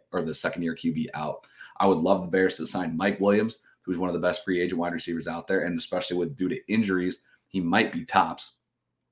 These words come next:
if you take De-, uh, Davante Adams off the board. Um, so Mike Williams is, is really close there. He's definitely a top five free agent wide receiver.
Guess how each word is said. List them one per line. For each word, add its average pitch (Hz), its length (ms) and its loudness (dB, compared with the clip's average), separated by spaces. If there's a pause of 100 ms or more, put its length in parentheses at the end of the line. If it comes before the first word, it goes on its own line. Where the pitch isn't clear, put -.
(280)
if 101 180 -4
you 90 100 -4
take 82 280 -4
De-, - 160 0 (160)
uh, 80 180 -4
Davante 80 380 -2
Adams 92 280 2
off 85 200 -2
the - 40 -8
board. 82 360 0 (420)
Um, 80 440 -2 (180)
so 87 160 -2
Mike 101 180 4
Williams 104 320 4
is, 82 160 -4
is 87 140 -4
really 101 180 4
close 98 320 2
there. 90 140 2
He's 82 100 0
definitely 90 240 0
a 90 40 -2
top 90 260 0
five 90 200 2
free 95 120 0
agent 85 120 0
wide 87 140 0
receiver. 90 420 -2